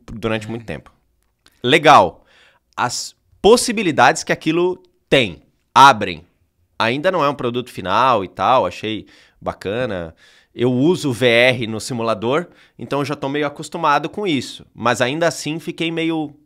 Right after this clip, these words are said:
Speaker 1: tipo, é demais ainda. Mas,
Speaker 2: Entendi.
Speaker 1: mas foi um salto de tecnologia de V R com imersão, com realidade aumentada, né, com A R que eles chamam. Absurdo. O dia que você testar, você vai, é,
Speaker 2: Quero ver.
Speaker 1: é legal. É,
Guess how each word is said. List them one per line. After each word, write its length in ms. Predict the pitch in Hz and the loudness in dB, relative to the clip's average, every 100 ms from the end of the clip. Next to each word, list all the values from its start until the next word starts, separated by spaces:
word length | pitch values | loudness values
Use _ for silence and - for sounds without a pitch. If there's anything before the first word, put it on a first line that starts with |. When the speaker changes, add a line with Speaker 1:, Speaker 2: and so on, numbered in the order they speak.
| _ _ _ _ _ _ - | _ _ _ _ _ _ -20
Speaker 1:
tipo, 440 | - 127 107 95 - - - _ _ - 156 165 | -18 -14 -14 -16 -20 -20 -20 _ _ -20 -20 -18
é 140 | - 123 | -10 -8
demais 460 | 147 117 95 85 | -4 -2 -4 -6
ainda. 300 | 82 73 69 _ _ _ _ - _ | -10 -12 -16 _ _ _ _ -20 _
Mas, 200 | 98 95 | -10 -10
Speaker 2:
Entendi. 120 | 107 | -8
Speaker 1:
mas 220 | 104 - - _ | -10 -12 -16 _
foi 240 | - 123 | -6 -4
um 40 | |
salto 460 | 127 - 127 175 160 | -4 2 2 2 -4
de 80 | 117 | -10
tecnologia 880 | 117 110 120 107 98 95 135 135 - _ _ _ _ - _ _ _ _ - | -10 -8 -8 -6 -8 -6 -4 -6 -8 _ _ _ _ -20 _ _ _ _ -16
de 220 | 104 131 | -6 -4
V 160 | 113 | 0
R 360 | 127 113 143 147 | 2 4 2 -2
com 160 | - 120 | -8 -6
imersão, 600 | 120 113 - 127 156 151 _ _ | -4 -4 -4 -6 -6 -8 _ _
com 300 | - 101 95 | -16 -14 -12
realidade 380 | 90 113 104 113 | -6 -6 -2 -4
aumentada, 500 | 117 104 - 120 135 | -4 -4 0 0 0
né, 100 | 101 | -6
com 140 | 101 90 | -4 0
A 120 | 104 | 2
R 240 | 117 101 | 2 -2
que 80 | 90 | -8
eles 120 | 85 | -14
chamam. 280 | - 120 147 _ _ _ _ _ _ _ | -10 -10 -10 _ _ _ _ _ _ _
Absurdo. 440 | - 127 - 135 104 | -10 -10 -6 -6 -6
O 40 | |
dia 120 | 104 | -6
que 60 | 113 | -6
você 100 | 131 | -8
testar, 380 | 127 123 - 117 | -6 -6 -2 -2
você 140 | - | -2
vai, 320 | 127 127 123 - _ _ _ _ | -6 -6 -8 -16 _ _ _ _
é, 220 | - 113 110 | -4 -2 -2
Speaker 2:
Quero 260 | 117 110 | -6 -16
ver. 140 | 95 98 | -14 2
Speaker 1:
é 80 | 139 | 4
legal. 440 | 165 151 127 | 4 6 6
É, 60 | 110 | 6